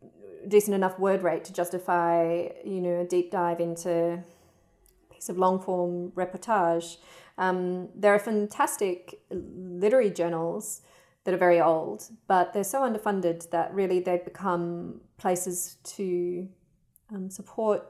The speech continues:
a lot of amazing emerging writers and emeritus writers who are, you know, have earned enough to be able to do the encore section of their career and, um,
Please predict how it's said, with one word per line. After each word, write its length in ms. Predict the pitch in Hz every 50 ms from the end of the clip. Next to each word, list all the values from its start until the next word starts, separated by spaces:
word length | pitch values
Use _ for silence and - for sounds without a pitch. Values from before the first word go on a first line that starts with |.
| - -
a 60 | 202
lot 140 | 190 190 190
of 160 | 190 180 180 - -
amazing 480 | 185 185 202 220 240 262 247 226 190
emerging 500 | 180 180 180 180 190 202 214 214 214 185 175
writers 500 | 175 175 175 175 175 175 175 - - - -
and 420 | - 180 180 180 185 185 185 185 - - - _ - 233
emeritus 560 | 185 190 196 226 262 262 - 214 196 - -
writers 280 | 185 185 175 175 175
who 100 | - 185
are, 180 | 175 170 170 165 - - - - - -
you 120 | - 190
know, 260 | 185 175 165 170 170 - - - - - - - - _
have 140 | - 208 202
earned 220 | 220 233 240 233
enough 300 | 226 220 202 208 208 - - -
to 240 | - 208 190 190 185
be 160 | - 190 196
able 180 | 190 - 196
to 120 | 190 - 190
do 100 | 190 190
the 160 | 180 196 196
encore 640 | 196 196 208 208 208 - 214 196 185 180 180 180 185
section 340 | 180 - - - - 208 190
of 100 | 175 185
their 120 | 170 170
career 560 | 170 170 - 185 175 175 175 175 175 175 170 -
and, 340 | - 185 180 170 170 170 170 180
um, 400 | 180 175 170 170 175 175 180